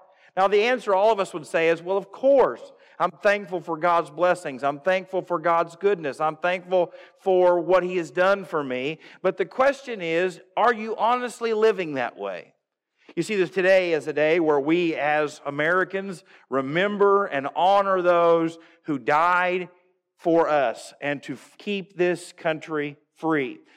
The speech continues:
Uh, they have died in all places of the world. They have died in Afghanistan. They've died in Iraq. They've died in Europe. They've, uh, died in the Pacific. They have, uh, they died on the soil here. They have,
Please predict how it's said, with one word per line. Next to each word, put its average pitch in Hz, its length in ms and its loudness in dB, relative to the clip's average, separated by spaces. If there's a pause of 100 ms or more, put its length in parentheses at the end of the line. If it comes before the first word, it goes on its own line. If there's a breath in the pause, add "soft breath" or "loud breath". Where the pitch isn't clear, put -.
(120)
Uh, 139 160 2
they 151 100 2
have 139 140 -2
died 170 360 2
in 170 120 -2
all 196 420 4
places 202 540 -2
of 139 240 -2
the 127 100 -6
world. 123 460 -2
They 143 100 0
have 139 140 -6
died 156 280 0
in 156 120 -10
Afghanistan. 160 800 -4
They've 120 180 -6
died 151 240 0
in 156 80 -14
Iraq. 165 640 0
They've 127 200 -10
died 156 300 0 (240 loud breath)
in 170 180 -4
Europe. 180 440 2
They've, 143 260 -2 (240 loud breath)
uh, 151 80 2
died 160 320 4
in 165 80 -4
the 165 80 -4
Pacific. 165 680 -2
They 156 180 0
have, 151 260 0 (240 loud breath)
uh, 147 140 2
they 156 260 0
died 170 260 2
on 175 180 0
the 170 60 -10
soil 196 480 0
here. 214 480 0
They 156 200 0
have, 160 180 -2